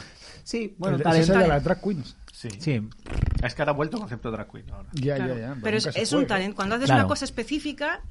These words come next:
Speaker 2: Oye,
Speaker 3: es
Speaker 2: no,
Speaker 3: un
Speaker 2: no
Speaker 3: talent.
Speaker 2: estaba malo este
Speaker 3: Estaba
Speaker 2: tampoco,
Speaker 3: muy
Speaker 2: ¿eh?
Speaker 3: rico. Este
Speaker 2: Está
Speaker 3: lo veo
Speaker 2: más,
Speaker 3: como más para mojar.
Speaker 2: más suave, menos,
Speaker 1: Sí.
Speaker 2: menos
Speaker 4: Pues además
Speaker 2: intenso
Speaker 4: chiquito.
Speaker 2: que
Speaker 3: No,
Speaker 2: este
Speaker 3: no, pero
Speaker 2: otro.
Speaker 3: comparado con este,
Speaker 1: Es que
Speaker 3: claro.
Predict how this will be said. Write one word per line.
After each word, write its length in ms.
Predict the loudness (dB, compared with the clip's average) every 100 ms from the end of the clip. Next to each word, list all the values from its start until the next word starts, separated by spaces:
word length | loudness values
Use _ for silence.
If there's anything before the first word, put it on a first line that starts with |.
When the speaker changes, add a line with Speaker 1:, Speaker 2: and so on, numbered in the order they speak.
| -16 -16 -8
Speaker 2:
Oye, 140 | -4
Speaker 3:
es 0 |
Speaker 2:
no, 60 | -2
Speaker 3:
un 60 | -2
Speaker 2:
no 40 |
Speaker 3:
talent. 120 | -2
Speaker 2:
estaba 260 | 2 4 4
malo 220 | 2 2
este 160 | 0 0
Speaker 3:
Estaba 160 | 0
Speaker 2:
tampoco, 220 | 2 4 4
Speaker 3:
muy 100 | 2
Speaker 2:
¿eh? 20 |
Speaker 3:
rico. 300 | -2 -8 -12
Este 280 | -12 -10 -4
Speaker 2:
Está 80 | 2
Speaker 3:
lo 80 | 6
veo 80 | 6
Speaker 2:
más, 60 |
Speaker 3:
como 160 | 4 2
más 140 | 2
para 160 | 2 2
mojar. 420 | 2 0 -2 -2 0
Speaker 2:
más 200 | 0 2
suave, 440 | 4 6 6 4
menos, 160 | 2 4
Speaker 1:
Sí. 220 | 6 6
Speaker 2:
menos 260 | 4 2 4
Speaker 4:
Pues 80 | 6
además 220 | 6 6
Speaker 2:
intenso 280 | 8 8 10
Speaker 4:
chiquito. 120 | 8
Speaker 2:
que 40 | 8
Speaker 3:
No, 40 | 8
Speaker 2:
este 100 | 8
Speaker 3:
no, 60 |
pero 120 | 6 6
Speaker 2:
otro. 100 | 4
Speaker 3:
comparado 280 | 2 0 0
con 160 | -4
este, 180 | -4 -10
Speaker 1:
Es 40 | -8
que 80 |
Speaker 3:
claro. 260 | -6 -4 -6